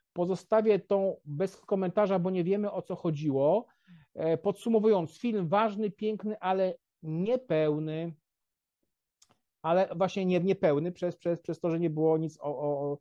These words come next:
nie padło słowo mo-, modernizm. Już mamy też, e, taki ko-, komentarz, skomentował Kennedy Hall, który, jak wiemy, prowadzi taki propiusowy kanał. On był na premierze w Chicago, tam zresztą była taka trochę f-,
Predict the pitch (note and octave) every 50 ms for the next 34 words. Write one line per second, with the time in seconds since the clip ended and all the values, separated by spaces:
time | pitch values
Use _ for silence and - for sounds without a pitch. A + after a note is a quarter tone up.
0 | _ _ _ - D#3+ D#3 F#3 F#3 F3 E3+ E3 - - D#3 C#3+ C#3 C#3+ D3 D3 C#3+
1 | C#3+ C#3+ D3 D3 D3+ D#3 E3+ F3+ A3 A3+ A3 A3 G#3 - - _ _ _ _ _
2 | _ _ _ _ - G3 A3 A3 - A3 G#3+ G3+ G3 F#3 F3 - F3+ F3+ E3+ -
3 | - - - D#3 D#3+ D#3+ D#3+ D#3+ D#3 D3+ - - E3 - F3 D3+ - - D#3+ D3+
4 | - - E3 E3+ F3 F3+ F#3 E3+ F3+ E3 - - _ - D#3 D#3+ D#3+ D#3 D#3 E3+
5 | D#3+ D#3+ D#3 D3+ D#3 D3+ - _ _ _ _ _ _ - F3+ F3 F3 D#3+ D3+ E3
6 | D3 - - G3 F#3 F3 D3+ C#3 - D#3 D3 D3 D3 C#3 C3+ D#3 D#3+ D3+ C#3 -
7 | D#3 C#3+ D3+ D3+ D3+ C#3+ D#3 C#3+ - - C#3 - E3+ E3 D#3+ - D#3+ D3+ D3+ C3
8 | - - D3 C#3 C#3+ C#3+ C3+ - - G3 G#3+ G#3 G3 F#3 F3 F3 F3 - _ _
9 | _ _ _ _ _ _ _ - F#3+ F#3+ F3 F#3+ F#3 F#3 F3+ E3 - - F3 E3
10 | E3+ D#3+ C#3 D3+ C#3+ - _ - C#3+ - G3 G#3+ B3 A3 F#3 - D#3+ D3+ D3+ C#3
11 | - D3+ C#3+ B2+ B2 B2+ C#3+ C#3+ C#3 C#3 C#3+ C#3+ C3 C#3 C#3+ C#3+ - - - -